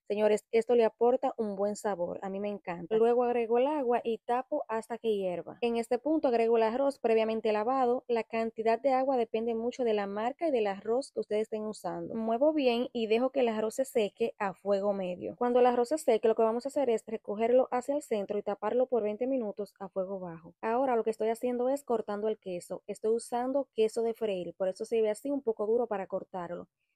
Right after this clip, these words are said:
Si ustedes desean usar un queso que se derrita, pueden usar el mozzarella, pero no lo tienen que freír. Y miren, señores, en este punto es que a mí me gusta que quede.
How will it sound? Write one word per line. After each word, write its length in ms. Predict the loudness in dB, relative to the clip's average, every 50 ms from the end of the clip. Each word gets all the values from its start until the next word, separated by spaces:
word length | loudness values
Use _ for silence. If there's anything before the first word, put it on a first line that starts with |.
| _ _
Si 100 | -6 -6
ustedes 300 | -4 -2 2 2 4 4
desean 440 | 4 2 0 2 2 2 4 2 0
usar 220 | -2 0 0 0
un 80 | 0 0
queso 320 | 0 0 0 0 -2 -4
que 100 | -4 -4
se 140 | -4 -2 -2
derrita, 520 | -2 -2 0 0 -2 0 0 -2 -6 -6 _ _ _ _ _ _ 0
pueden 240 | 0 2 2 0
usar 420 | -2 -4 -2 -2 0 0 0 -2 -2 -4
el 140 | -4 -4 -4
mozzarella, 760 | -4 -8 -8 -8 -4 -2 0 2 2 2 2 0 -2 -4 _ _ _ _ _ _ _ _ 4
pero 260 | 6 6 6 4 4
no 140 | 2 2 2
lo 100 | 2 2
tienen 320 | 2 0 0 0 -2 -4
que 160 | -6 -8 -8
freír. 460 | -4 -4 -2 -2 -2 -4 -6 -10 -14 _ _ _ _ _ _ _ _ -2
Y 140 | 0 2 4
miren, 240 | 4 6 4 4
señores, 440 | 2 2 0 0 0 0 0 -2 -2 0
en 220 | 0 0 0 0 -4
este 240 | -6 -4 -4 -4 -4
punto 480 | _ -4 -4 -4 -2 -2 -4 -4 -4 -4
es 160 | -8 -6 -4
que 80 | -4
a 40 | -4
mí 100 | -4 -2
me 100 | -4 -4
gusta 260 | -6 -6 -6 -6 -8
que 120 | -8 -8 -12
quede. 380 | -10 -8 -8 -8 -8 -10 -14